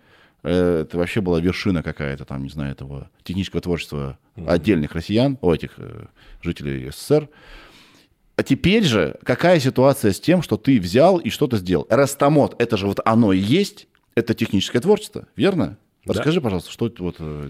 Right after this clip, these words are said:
Speaker 1: тебе известно про это?
Speaker 2: Вот рестамодинг и кастомайзинг, э, всегда,
Speaker 1: Да.
Speaker 2: м, э, зависит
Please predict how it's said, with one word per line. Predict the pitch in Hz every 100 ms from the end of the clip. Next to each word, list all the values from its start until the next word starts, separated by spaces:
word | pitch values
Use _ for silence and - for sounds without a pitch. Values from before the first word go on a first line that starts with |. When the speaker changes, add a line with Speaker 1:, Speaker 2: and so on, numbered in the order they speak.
| -
Speaker 1:
тебе | 78
известно | 71 67 -
про | 67
это? | - _ -
Speaker 2:
Вот | -
рестамодинг | 113 - 139 170 151 117 113
и |
кастомайзинг, | - 107 117 139 175 156 107 85 - - - - -
э, | 95 98 92 87
всегда, | - 98 98 113 151 143 104 _ _ _ _ _ _ _ _
Speaker 1:
Да. | - - _ _
Speaker 2:
м, | 76 76 80 80 80 80 80 - - 73 76 -
э, | 87
зависит | 92 117 143 - -